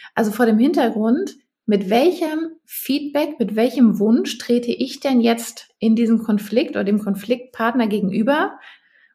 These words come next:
und sage, „Pass auf, das und das und das hat mich gestört und das wünsche ich mir.“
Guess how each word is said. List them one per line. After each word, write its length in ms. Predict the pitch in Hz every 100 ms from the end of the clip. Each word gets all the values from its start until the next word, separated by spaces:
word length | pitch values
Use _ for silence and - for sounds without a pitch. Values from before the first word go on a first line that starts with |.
| _ _ -
und 160 | 233
sage, 640 | 226 240 254 254 254 - - _
„Pass 180 | 240 233
auf, 240 | - 247
das 220 | 226 240 254
und 120 | 240
das 140 | 233
und 120 | 233 233
das 180 | 240 240
hat 140 | 233
mich 120 | 226
gestört 440 | 220 - 226 240 220
und 220 | 202 -
das 320 | 240 247 214
wünsche 340 | 220 320 320 -
ich 240 | - -
mir.“ 420 | 160 160 170 165